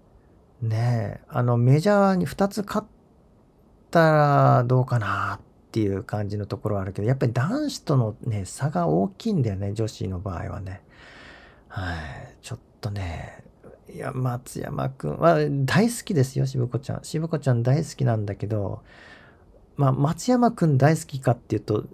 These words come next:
ね、やっぱりあんまり男子見ないからね。ね、まあ、海外勢の中では松山くん応援しますけどね、そこまで毎回見るほどの、あの、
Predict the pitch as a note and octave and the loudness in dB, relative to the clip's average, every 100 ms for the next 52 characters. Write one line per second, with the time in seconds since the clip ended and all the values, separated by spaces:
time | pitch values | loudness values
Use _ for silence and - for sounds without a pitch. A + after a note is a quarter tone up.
0 | - - C#3 A#2+ C#3 C3 F3+ A3 E3+ C#3+ | -12 0 2 4 4 2 2 2 2 2
1 | F3 - B2 B2 C#3 B2 - - - A#2 | 2 2 2 4 6 4 0 -4 -4 -8
2 | - - - - - - B2+ G#2+ B2 - | -8 -18 -18 -18 -18 -2 -2 2 2 2
3 | - _ _ - G#3 A#3+ A3+ A#3+ A3 F3 | -6 _ _ -4 2 2 4 2 2 2
4 | E3+ C3+ D3+ F3+ E3+ C3+ A2 G2 B2 B2 | 4 4 2 2 2 2 2 2 0 2
5 | C3 B2 - B2+ C#3+ - B2+ F#3+ - - | 0 2 2 2 2 0 -2 -2 -6 -10
6 | G2 F2+ F#2 F#2 - D3 E3+ G#3+ E3+ A2+ | -8 -8 -8 -10 -6 -4 -2 0 2 4
7 | B2+ D#3 - D#3 C#3 E3 D#3 C3+ A#2+ A2+ | 4 2 0 2 2 2 0 0 0 0
8 | G2+ - - - - - - - - - | -2 -6 -12 -14 -12 -10 -12 -14 -14 -18